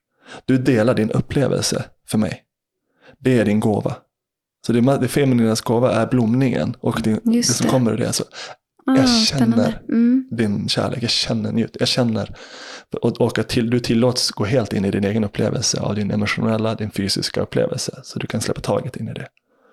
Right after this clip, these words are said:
Speaker 1: i tryggheten. Så det är en vacker, vacker rörelse som är potential.
Speaker 2: Mm.
Speaker 1: Sen är det, ja,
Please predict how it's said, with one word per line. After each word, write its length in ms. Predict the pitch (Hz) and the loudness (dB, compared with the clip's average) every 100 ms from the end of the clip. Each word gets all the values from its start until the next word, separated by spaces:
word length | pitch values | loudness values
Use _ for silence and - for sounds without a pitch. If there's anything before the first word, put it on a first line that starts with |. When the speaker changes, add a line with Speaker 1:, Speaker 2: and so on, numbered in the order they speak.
| _ _ _ | _ _ _
Speaker 1:
i 100 | 117 | -4
tryggheten. 500 | - 95 - - - - _ _ _ _ _ _ _ _ | -2 -4 -4 -8 -10 -20 _ _ _ _ _ _ _ _
Så 60 | - | -2
det 220 | 113 104 | 2 2
är 60 | |
en 120 | 101 110 | 0 -2
vacker, 460 | 107 - - 127 104 | -4 -6 -6 -6 -4
vacker 360 | 113 - - | -6 -6 -4
rörelse 420 | 107 104 113 - | 0 0 0 0
som 140 | - 110 | 0 -2
är 60 | |
potential. 720 | 104 - 104 104 127 - - - | -2 -2 -2 0 0 -2 -6 -4
Speaker 2:
Mm. 320 | 226 240 196 185 - - | 0 2 0 -4 -8 -2
Speaker 1:
Sen 140 | 117 | 0
är 80 | 92 | 2
det, 440 | 92 92 87 - - - - - | 0 0 -2 -4 -6 -10 -16 -4
ja, 360 | 104 90 - | -2 -2 -4